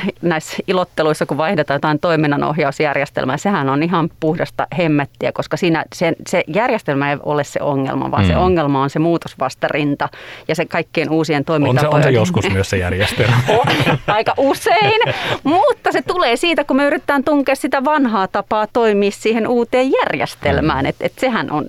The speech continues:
Speaker 1: on se tilanne ja silloin sitä pitää johtaa nimenomaan sitä kulttuuria ja niitä ihmisiä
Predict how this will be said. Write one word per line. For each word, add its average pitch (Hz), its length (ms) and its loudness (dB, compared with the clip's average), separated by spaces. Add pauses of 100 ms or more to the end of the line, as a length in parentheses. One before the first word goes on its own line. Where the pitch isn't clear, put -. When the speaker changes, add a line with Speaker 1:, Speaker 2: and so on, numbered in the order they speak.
Speaker 1:
on 151 220 -2
se 147 100 -4
tilanne 143 360 -6
ja - 60 -2
silloin 208 260 0
sitä - 180 -6
pitää 202 260 -2
johtaa 208 400 -2
nimenomaan 135 440 -2
sitä 151 200 -6
kulttuuria 143 520 -4
ja 127 40 -2
niitä 139 200 -4
ihmisiä - 460 -8